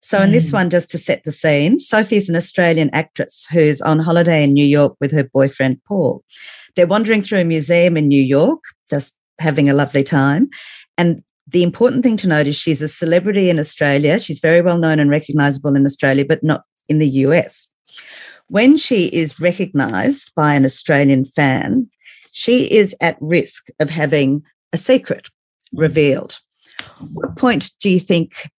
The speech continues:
Speaker 1: Khurana is making in this story?
Speaker 2: Well, this is another kind of lovely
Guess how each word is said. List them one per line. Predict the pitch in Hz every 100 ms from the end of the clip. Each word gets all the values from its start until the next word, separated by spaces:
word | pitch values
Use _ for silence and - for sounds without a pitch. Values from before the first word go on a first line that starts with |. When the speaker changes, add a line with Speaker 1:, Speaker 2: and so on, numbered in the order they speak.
| _ -
Speaker 1:
Khurana | - 151 147 143 139 170 320 294 _ _ _ _
is | 170 151
making | 160 147 - 131 -
in | - 143
this | 139 -
story? | - - - - - _ _ _ _ _ _ _
Speaker 2:
Well, | 196
this | 220 247
is | 254 208
another | 202 190 185 190 190 185 185
kind | 170 170
of | 170 170
lovely | 165 170 170 175 175 165 160